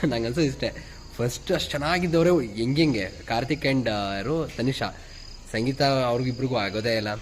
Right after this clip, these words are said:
So ಇವಾಗ ನೋಡ್ರೆ ಕಾರ್ತಿಕ್ ಅವರು ಮತ್ತೆ ತನಿಷಾ ಬಿಟ್ಬಿಡೋಣ, ಇನ್ನು ವಿನಯ್ and ನಮ್ರತಾ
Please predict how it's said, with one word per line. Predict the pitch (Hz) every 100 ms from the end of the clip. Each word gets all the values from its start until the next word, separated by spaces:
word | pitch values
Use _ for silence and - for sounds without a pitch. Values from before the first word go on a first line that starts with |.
| - -
So |
ಇವಾಗ | 127 139 151
ನೋಡ್ರೆ | 131 135
ಕಾರ್ತಿಕ್ | 131 107 117 143 - 135 127 123 117
ಅವರು | 127
ಮತ್ತೆ | 131 123 - 131 131
ತನಿಷಾ | 113 - 107 113 123
ಬಿಟ್ಬಿಡೋಣ, | 110 - 101 127 - - - -
ಇನ್ನು | 107 113
ವಿನಯ್ | 123 156 165
and | 170 120
ನಮ್ರತಾ | 120 127 113